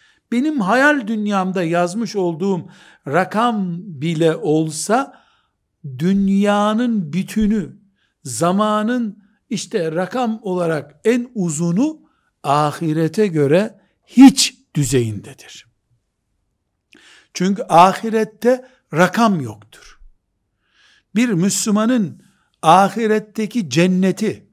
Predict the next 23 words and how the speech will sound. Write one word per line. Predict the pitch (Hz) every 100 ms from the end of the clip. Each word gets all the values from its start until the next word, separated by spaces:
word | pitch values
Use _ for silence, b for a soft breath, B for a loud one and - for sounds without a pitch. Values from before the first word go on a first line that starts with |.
| _ _ b b _
cennetinin, | 156 185 208 202 202 202 233 196 131 - _ _ _
e, | 208 165 208 175
metrekaresi | 151 214 208 175 - 131 123 120 - 117
diyelim, | 127 123 214 - - _ _ _ _ _ _ _ _ -
yani | 117 123 175 151 123 139
me-, | 143 180
metrekare | 147 151 156 160 147 147 135 135
ma-, | 127 135 226 175
şu | 208
manada | 160 135 131 135 131 135
söylüyorum, | 175 127 127 127 214 240 b b b b
ahirette | 196 220 208 202 190 208 165
bir | 240 190
Müslümana | 175 - - 170 165 - b b _ 427
en | 381 311 262 277 -
az | 214 170 147
verilecek, | 165 165 165 156 156 - -
en | 269 269 190
düşük | 175 - 262 -
Müslümana | 170 - 196 170 175 151
verilecek | 180 175 156 156 151
olan | 151 139
yer | 139 202